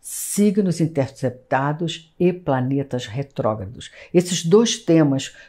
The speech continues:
costumam ser encarados pelos alunos, pelos estudiosos de astrologia, de uma maneira assim muito enigmática. Não tem um curso,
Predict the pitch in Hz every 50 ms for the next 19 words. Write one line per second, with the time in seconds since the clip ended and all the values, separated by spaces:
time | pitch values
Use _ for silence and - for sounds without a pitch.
0 | _ _ - 160 - - - 190 190 180 175 170 - - - 175 165 170 - 208
1 | 175 170 - 175 147 151 156 160 170 156 151 160 160 156 147 139 123 131 123 123
2 | 135 151 165 180 175 160 143 127 117 - - 143 139 135 131 131 - - - -
3 | 135 127 120 143 143 147 156 156 151 139 127 - 127 120 135 120 - - 127 123
4 | 127 127 123 147 160 151 139 - - - - - - - _ - 156 156 151 156
5 | 160 160 156 156 151 156 156 - - - - 156 151 151 151 156 175 180 165 -
6 | 170 151 147 160 160 160 165 147 131 120 117 117 120 - - - - - 123 -
7 | - - - - - - 160 165 170 165 170 - 196 202 196 - - _ _ -
8 | 262 311 392 415 415 - - - _ _ - 208 196 190 165 156 - - - -